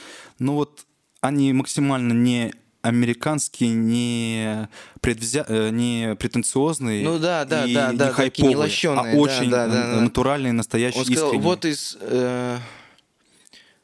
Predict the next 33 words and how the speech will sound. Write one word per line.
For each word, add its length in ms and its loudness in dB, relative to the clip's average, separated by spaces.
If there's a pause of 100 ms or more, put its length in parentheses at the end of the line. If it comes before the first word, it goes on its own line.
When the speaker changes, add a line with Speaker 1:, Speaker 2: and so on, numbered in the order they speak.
(320)
Speaker 2:
more 480 -2
personal 720 0
is 140 -6
more 200 -2
creative». 300 0
Speaker 1:
Is 100 -2
more 140 0
creative. 340 2
Speaker 2:
Да, 160 2
он 60 2
Speaker 1:
И 40 2
он 60 2
Speaker 2:
сказал, 20 -
Speaker 1:
говорит, 200 2
Speaker 2:
что 140 -18
Speaker 1:
это 440 2 (460)
цитата 480 0
Мартина 280 0
Скорсезе. 500 -2
Speaker 2:
Мгм, 420 -2
мгм. 200 -2
«Самое 340 -2
личное, 380 -4
самое» 280 -2
Speaker 1:
Мартин 180 -4
там 180 -2
опять 280 -4
свой 240 -8
Speaker 2:
Да, 260 -2
да, 180 -2
Speaker 1:
с-, 140 -4
Speaker 2:
да. 60 -2
Speaker 1:
старичок. 420 -8